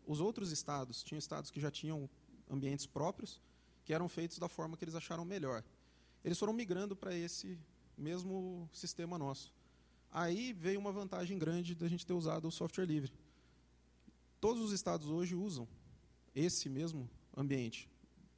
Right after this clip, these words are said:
Uma parte deles usa o nosso mesmo, e uma parte desenvolveu uma deles mesmos, fica lá no estado e só comunica com o nosso, a gente sincroniza os, os bancos de dados.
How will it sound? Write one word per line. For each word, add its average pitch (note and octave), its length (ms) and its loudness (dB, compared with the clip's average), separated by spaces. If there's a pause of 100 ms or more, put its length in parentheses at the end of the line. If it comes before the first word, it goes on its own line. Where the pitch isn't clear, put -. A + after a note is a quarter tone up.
(100)
Uma D#3 160 4
parte D#3+ 340 4
deles D3+ 640 0
usa B2+ 440 0 (160)
o D3+ 120 0
nosso D3+ 400 0
mesmo, E3+ 340 -2 (480)
e F3 60 6
uma G3 140 4
parte A3 260 0
desenvolveu G#3+ 560 4
uma A3+ 360 -2 (160)
deles G3+ 320 0
mesmos, F#3 540 -4 (440)
fica E3+ 200 0
lá D#3+ 140 2
no A#3 60 -2
estado G#3+ 580 0
e - 20 -4
só F#3 140 0
comunica G3 400 -2
com G3 120 -6
o - 20 -2
nosso, E3 260 -2
a F3+ 40 -4
gente F#3+ 140 0
sincroniza G3 540 2
os, - 280 -4
os F3+ 100 -2
bancos F#3 240 -4
de G#3+ 80 -2
dados. B2+ 360 -2